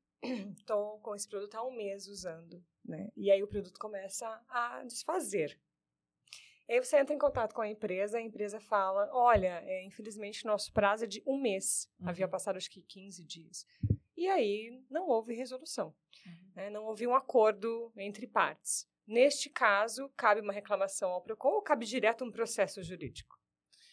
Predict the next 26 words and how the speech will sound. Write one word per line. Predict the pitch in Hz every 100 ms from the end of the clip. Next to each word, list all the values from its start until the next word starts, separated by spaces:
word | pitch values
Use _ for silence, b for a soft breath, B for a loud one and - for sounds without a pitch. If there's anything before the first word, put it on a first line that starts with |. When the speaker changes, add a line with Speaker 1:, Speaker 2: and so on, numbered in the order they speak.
| b -
Speaker 2:
Não, | 381
porque | 302
já | 247 247
foi | 240 233
o |
prazo | 233 226 214 214
de, | 202 233 233 240 185
de | 190
trinta | 208 220 226 233
dias, | 220 202 202 156 160 - - -
né? | 170 170 180
Então, | 185 185 175 185 214 202 175
se | - -
a |
garantia | 214 196 196 - 240 247
era | 226
trinta | 226 196 185 170
dias, | 165 175 269 262 170 - -
aí | - 175 180 175 185
normalmente | 190 190 190 185 196
a |
gente | 196 196 208
não, | 208
não | 226 220 240
abre | 247 170 170
daí. | 165 151 -